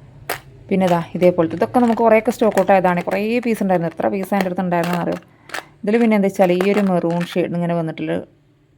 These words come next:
ഡാമേജ് വന്നിട്ടുണ്ട്. അതായത്, ആ, കല്ല് പോയിട്ടുണ്ട്. അപ്പോൾ കല്ല് പോയത് നമുക്കൊന്നും ചെയ്യാൻ കഴിയില്ലല്ലോ, കസ്റ്റമേഴ്സിന് കൊടുക്കാൻ കഴിയില്ലല്ലോ. അപ്പോൾ അതവിടെ അങ്ങനെ കിടക്കുന്നുണ്ട്. ഉണ്ടല്ലോ. ഇതാണ്, ഇത്രയാണ് ട്ടോ ഉള്ളത്.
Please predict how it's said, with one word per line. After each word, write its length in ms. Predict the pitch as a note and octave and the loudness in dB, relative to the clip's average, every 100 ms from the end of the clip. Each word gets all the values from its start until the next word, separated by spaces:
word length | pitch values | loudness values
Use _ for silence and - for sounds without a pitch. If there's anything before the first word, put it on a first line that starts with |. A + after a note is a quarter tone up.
| E3 | -4
ഡാമേജ് 420 | D#3+ D#3+ E3+ F3 | -2 -2 -2 -2
വന്നിട്ടുണ്ട്. 380 | D#3+ D3 D3+ D3 - | -4 -6 -8 -10 -6
അതായത്, 300 | E3 E3 E3 G#3 _ _ _ _ - - - - - F3 | -4 -4 -4 -8 _ _ _ _ -16 -16 -18 -14 -4 0
ആ, 20 | E3 D#3 D3+ D3+ | 0 0 -2 2
കല്ല് 240 | F3+ F3 F#3 | 4 4 4
പോയിട്ടുണ്ട്. 360 | E3+ D3+ D#3 C#3+ - | 4 2 -2 -8 -8
അപ്പോൾ 140 | F3 - | -10 -4
കല്ല് 180 | F3 F3+ | -2 0
പോയത് 160 | G#3 G3+ | 0 2
നമുക്കൊന്നും 380 | F#3+ F3+ F#3 F#3 F3+ | 0 -2 -2 -2 -2
ചെയ്യാൻ 200 | F3+ F3 F3 | -2 0 2
കഴിയില്ലല്ലോ, 340 | E3 D#3+ E3 E3 - | 2 2 -2 -4 -6
കസ്റ്റമേഴ്സിന് 420 | F#3 F#3 F3+ F#3+ | -4 -2 -2 -2
കൊടുക്കാൻ 260 | F#3 E3+ F3 | -2 0 0
കഴിയില്ലല്ലോ. 380 | E3+ D#3 D#3 E3 - - - - | 0 0 0 -2 -6 -14 -18 -8
അപ്പോൾ 140 | - G3 | -2 2
അതവിടെ 240 | F#3 F#3 F#3 | 4 4 4
അങ്ങനെ 160 | F3+ F3+ | 2 2
കിടക്കുന്നുണ്ട്. 500 | D#3+ - E3 E3+ - - - _ _ - - - - - G3+ | 0 -2 -6 -4 -6 -8 -20 _ _ -20 -20 -20 -14 -12 -4
ഉണ്ടല്ലോ. 240 | F3+ F3+ G3 - _ - - _ | 0 0 0 -6 _ -20 -20 _
ഇതാണ്, 220 | F#3+ F3 E3+ | -4 -4 -4
ഇത്രയാണ് 460 | - F#3 F3 E3 E3 | -2 -2 0 -2 -2
ട്ടോ 80 | E3+ E3+ | -2 -2
ഉള്ളത്. 260 | E3+ E3 | -2 -2